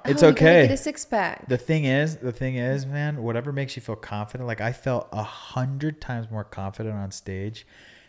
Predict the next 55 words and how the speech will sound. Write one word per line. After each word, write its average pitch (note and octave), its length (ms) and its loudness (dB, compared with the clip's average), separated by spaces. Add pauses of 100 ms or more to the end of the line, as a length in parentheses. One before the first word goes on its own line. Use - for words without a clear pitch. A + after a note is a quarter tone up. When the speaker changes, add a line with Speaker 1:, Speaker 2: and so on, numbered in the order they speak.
Speaker 1:
having A2+ 460 -2
lost G#2+ 380 -2
that F#2+ 200 -2
weight G2 360 -4
than G2 160 -4
I F#2+ 80 -2
would F2+ 200 -4
have F2+ 200 -6
if E2+ 180 -12
I F2 60 -4
Speaker 2:
Yeah, D4 60 0
how C4+ 80 -2
Speaker 1:
would've D4+ 100 0
Speaker 2:
much E4+ 180 -4
weight E4+ 220 -4
did G3+ 160 -6
you F#3 80 -8
lose - 240 -10
recently? - 400 -14
Speaker 1:
Twenty-four, F#2 960 -10
twenty-five F2+ 360 -10
pounds. F2+ 300 -6 (180)
Yeah. G2+ 100 -16 (180)
Speaker 2:
Yeah, F#3 100 -4
in, F3 80 -8
like, F3 180 -8
one F#3+ 220 -4
month, F3+ 320 -10
you G3+ 100 -12
lost, - 160 -12
like, - 120 -16
twenty-four - 340 -16
pounds. - 260 -20
Speaker 1:
No, E2+ 300 -4
it F2 140 -4
Speaker 2:
Two F2+ 80 -6
Speaker 1:
was, A#3 80 -2
Speaker 2:
months. F#3+ 200 -8
Speaker 1:
it G2 60 -6
was, F2+ 240 -10
like, B1+ 220 -18 (120)
two G2+ 160 -12
and D#2 80 -12
a - 40 -18
half - 280 -20
months. - 360 -20 (180)
Speaker 2:
That's F4+ 180 -6
pretty E4+ 280 -10
good. - 340 -10 (160)
Speaker 1:
Sticking A#2+ 440 -4
to F#2+ 120 -4
high A#2 260 4
protein, A2+ 800 2
no G2 240 0
sugar, F#2 680 -2